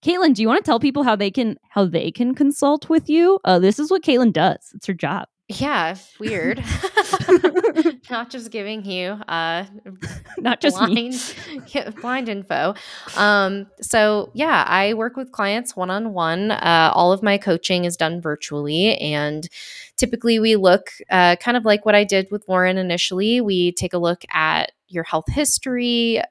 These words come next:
Speaker 2: your family history, any symptoms that you're experiencing, along with lab work as well. And that gives us the basis for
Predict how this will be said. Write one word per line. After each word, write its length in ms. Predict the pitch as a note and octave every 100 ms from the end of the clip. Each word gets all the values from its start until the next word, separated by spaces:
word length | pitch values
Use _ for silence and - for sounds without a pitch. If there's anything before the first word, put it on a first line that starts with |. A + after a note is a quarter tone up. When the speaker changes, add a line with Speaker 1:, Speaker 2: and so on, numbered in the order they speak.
| _
Speaker 2:
your 160 | E3+ E3
family 380 | A3 A3 A3
history, 800 | A3 G#3 - - G#3 G#3+ G#3 G3 - F#3
any 360 | F#3 F#3+ F3+ -
symptoms 540 | - G#3+ A3 G#3 G3+
that 80 | G3+
you're 100 | -
experiencing, 840 | - - F#3+ F#3 F#3+ - F#3 F3+
along 360 | F3+ E3+ E3 F3
with 120 | F3 -
lab 240 | D#3 E3+ -
work 200 | F3 -
as 160 | F#3 -
well. 500 | D#3+ D#3 E3 G#3+ A#3+
And 420 | E3 E3 D#3+ E3 - - - - -
that 200 | E3+ C3+
gives 180 | F#3 F3
us 160 | F3 -
the 80 |
basis 540 | E3+ E3 F3 D#3+ E3+ - -
for 580 | D#3+ D#3 D#3 D#3 D#3+